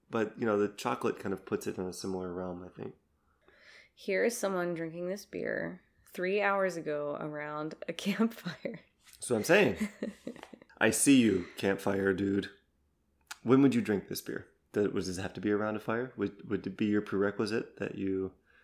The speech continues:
Speaker 2: No, I
Speaker 1: Why don't
Speaker 2: never
Speaker 1: you drink this
Speaker 2: mentioned
Speaker 1: beer with a
Speaker 2: anything
Speaker 1: fire?
Speaker 2: about a fire.
Speaker 1: Well, I, we, we saw these people on Untappd, and, you know, they all had fires. It was pretty cool.
Speaker 2: Oh, I was only mentioning it because you said that it was like the campfire amplifier.
Speaker 1: Yeah, right, right, right. So, like, when would you drink it?
Speaker 2: Literally any time.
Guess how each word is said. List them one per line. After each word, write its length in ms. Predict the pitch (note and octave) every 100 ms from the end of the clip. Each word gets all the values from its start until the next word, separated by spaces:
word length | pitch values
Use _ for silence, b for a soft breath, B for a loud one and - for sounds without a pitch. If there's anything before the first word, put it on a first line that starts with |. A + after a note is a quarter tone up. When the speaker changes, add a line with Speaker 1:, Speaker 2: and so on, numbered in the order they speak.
| b b b
Speaker 2:
No, 100 | C#4
I 40 |
Speaker 1:
Why 60 | A#4
don't 80 | C#4
Speaker 2:
never 140 | E4
Speaker 1:
you 40 | A4+
drink 140 | G#3
this 80 | F#3+
Speaker 2:
mentioned 60 | E3
Speaker 1:
beer 60 |
with 40 | D3+
a 100 | F3 D#3
Speaker 2:
anything 40 | D3+
Speaker 1:
fire? 80 | C3+
Speaker 2:
about 60 |
a 100 | C3+
fire. 420 | - A#2+ C3 F#3+ G3
Speaker 1:
Well, 100 | G3
I, 180 | D3 B2 A2 -
we, 200 | A#2 A2
we 200 | - A2+
saw 200 | - A#2+
these 140 | A2
people 240 | E3 - A2
on 100 | G2
Untappd, 600 | F#2+ F#2+ C3 F#3+ - -
and, 120 | F#2+
you 60 | G2
know, 140 | F#2+
they 60 | G2
all 160 | G2+ A2
had 140 | G2
fires. 440 | - A#2 G#3+ - -
It 40 |
was 80 | - -
pretty 160 | - -
cool. 160 | G#2+ B2+
Speaker 2:
Oh, 100 | A3
I 120 | G#3
was 160 | G#3+ G#3+
only 140 | F#3+
mentioning 340 | F3+ F3 F3 E3
it 80 |
because 260 | D#3+ E3 D#3
you 160 | E3+ E3
said 420 | - D3 C#3+ - -
that 160 | -
it 120 | D3+ -
was 160 | D3
like 160 | D3+ C#3+
the 60 |
campfire 500 | - D#3+ - - D#3 -
amplifier. 680 | D#3+ - - - F2+ - -
Speaker 1:
Yeah, 260 | A2+ G#2 F#2
right, 360 | G2+ A2+ G#2
right, 220 | A2 A2+
right. 120 | A2 - _ b b b
So, 160 | -
like, 160 | A#2 A2+
when 160 | B2+ C3+
would 100 | A#2+
you 100 | G2+
drink 220 | - -
it? 180 | - - _ _ _ _ - -
Speaker 2:
Literally 600 | E3 E3+ F3 F3+ E3+ D#3+
any 220 | E3 D#3+
time. 500 | D#3+ - E3 G3 G3